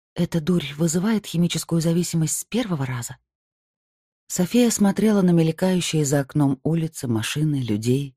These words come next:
спешащих по своим делам. Никто из них и не догадывается,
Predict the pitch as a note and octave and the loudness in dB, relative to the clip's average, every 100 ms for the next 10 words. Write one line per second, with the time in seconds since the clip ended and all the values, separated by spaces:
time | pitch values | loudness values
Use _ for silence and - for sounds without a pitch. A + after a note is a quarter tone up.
0 | _ - - C#3+ C3+ B2+ C3 - C3+ A#2+ | _ -8 -4 -2 -2 -2 -4 -4 -4 0
1 | A#2+ A#2+ A#2 A2 A2 A2+ _ _ _ _ | 0 0 -2 -4 -8 -12 _ _ _ _
2 | _ _ _ _ _ _ _ _ D#3 D3+ | _ _ _ _ _ _ _ _ -2 -2
3 | - D3+ D#3 D3 D#3+ D3+ - D#3 D3+ D3 | -4 -4 -4 0 0 2 2 2 2 0
4 | C#3 C3+ C#3+ C3+ B2 - | -2 -6 -6 -10 -12 -16